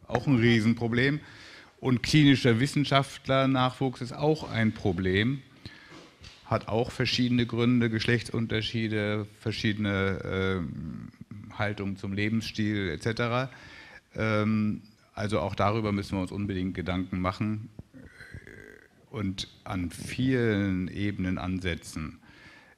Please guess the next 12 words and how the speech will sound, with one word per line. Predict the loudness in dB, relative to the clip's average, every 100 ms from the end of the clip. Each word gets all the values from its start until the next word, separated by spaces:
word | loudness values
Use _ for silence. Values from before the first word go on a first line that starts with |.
| _
Innerhalb | 2 6 8 8 6
der | 2
Universitätskliniken | 2 2 0 -2 -2 -4 -2 0 0 0 -2
müssen | -2 0 -2 0
wir | 0 0 0
geschützten | -4 -6 -2 -2 -4 -10 -12 -6 -6
Freiraum | -6 -10 -2 0 0 -2 -2 0 0 -2 -4
für | -6 -8
wissenschaftliche | -6 -6 -8 -8 -8 -6
Arbeit | -6 -6 -6 -8 -12 _ _ _ _ _
schaffen. | -6 -2 -2 -2 -8 -10 _ -20 _ _ _ _ _ _ -8
Ähm, | -2 0 0 0 -2 -4 -8